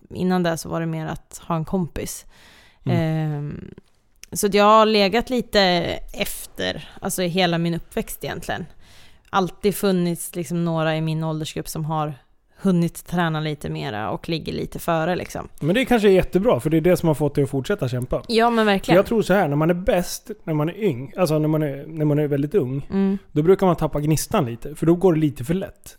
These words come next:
Speaker 3: Och när
Speaker 1: Jo.
Speaker 3: man väl stöter på motgång efter det, då brukar det liksom bli käpprätt ner i källan, liksom, självförtroendesmässigt.
Speaker 1: Mm.
Speaker 3: Så det hade i alla fall jag. Jag spelade i hockey från, jag började också väldigt sent.
Speaker 1: Mm.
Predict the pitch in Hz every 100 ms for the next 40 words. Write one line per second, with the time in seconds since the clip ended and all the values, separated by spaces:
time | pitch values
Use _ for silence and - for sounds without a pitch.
0 | _ 160 - 170 220 220 - 156 147 151
1 | 160 147 - 247 151 117 127 123 - -
2 | - - 147 156 196 175 135 135 131 120
3 | - 151 - 185 - 135 131 - 147 180
4 | 127 127 139 - 127 123 135 127 - -
5 | - - - - 196 185 170 - - 175
6 | 180 160 147 139 151 165 165 143 156 180
7 | 156 143 135 - 131 135 127 117 165 165
8 | 170 160 196 - 123 120 - 175 120 -
9 | - - 190 190